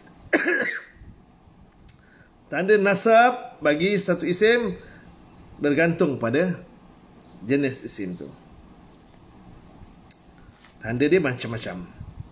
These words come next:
Ada yang nasab dengan baris fathah, ada yang nasab dengan baris kasrah, ada nasab dengan huruf, huruf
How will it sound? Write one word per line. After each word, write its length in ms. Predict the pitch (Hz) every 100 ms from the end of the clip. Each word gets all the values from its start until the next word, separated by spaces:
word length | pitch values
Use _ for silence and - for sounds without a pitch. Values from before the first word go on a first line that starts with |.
| - - - -
Ada 240 | - 147 156
yang 240 | 143 131
nasab 240 | 127 - -
dengan 240 | 113 113
baris 160 | 110 113
fathah, 640 | 180 185 202 240 247 180 - - - - - - - - - -
ada 200 | - 151
yang 200 | 156 147
nasab 160 | 139 139
dengan 240 | 131 131
baris 400 | 123 123 165 - - - - - - - - - - - - - - - - - - - - - - - - - - - - -
kasrah, 800 | 185 202 - 254 247 220 180 - - - - - - - - -
ada 180 | 151 165 160
nasab 240 | 160 156
dengan 160 | 156 151
huruf, 720 | 226 277 233 - - - - - - - - - - - - - - - - - - -
huruf 400 | 110 120 123 -